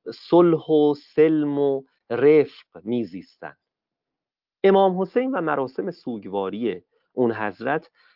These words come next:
همواره یکی از موقعیت‌هایی بوده که این همزیستی رو بیشتر می‌کرده، بهتر و با کیفیت‌تر می‌کرده.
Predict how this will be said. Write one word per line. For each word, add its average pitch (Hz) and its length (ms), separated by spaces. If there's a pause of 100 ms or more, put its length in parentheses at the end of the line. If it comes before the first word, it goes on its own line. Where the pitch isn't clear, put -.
همواره 143 680
یکی 208 300
از 139 240
موقعیت‌هایی 113 840
بوده 110 360 (340)
که - 160
این 185 200
همزیستی 113 880
رو 147 120
بیشتر 104 560
می‌کرده، 80 640 (840)
بهتر 151 880
و 127 100
با 113 400
کیفیت‌تر 101 1000
می‌کرده. 82 500